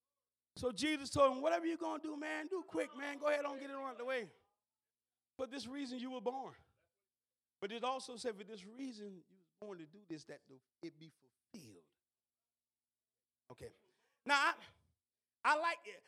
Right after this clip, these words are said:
I'm gonna give you this scripture. I, I know, Rico, bear with me. I'm sorry. Okay? I know I'm not in order. Please forgive me. Okay. All right.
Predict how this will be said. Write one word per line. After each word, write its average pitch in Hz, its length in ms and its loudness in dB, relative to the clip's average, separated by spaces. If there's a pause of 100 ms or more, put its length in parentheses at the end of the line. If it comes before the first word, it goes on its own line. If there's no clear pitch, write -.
(100)
I'm 233 120 0
gonna 311 120 -4
give 269 160 -6
you 269 60 -8
this 254 140 -6
scripture. 226 260 -6
I, 240 300 2
I 269 40 0
know, 277 260 2 (180)
Rico, 247 580 4
bear 214 160 4
with 208 200 0
me. 196 100 0
I'm 180 140 -2
sorry. 151 260 0 (1300)
Okay? 175 360 -2 (380)
I 156 120 2
know 190 180 0
I'm 208 120 0
not 214 180 8
in 220 120 0
order. 247 420 8 (340)
Please 107 440 -8
forgive 147 320 -12
me. - 80 -20 (380)
Okay. - 140 -10 (320)
All 226 100 12
right. 156 160 6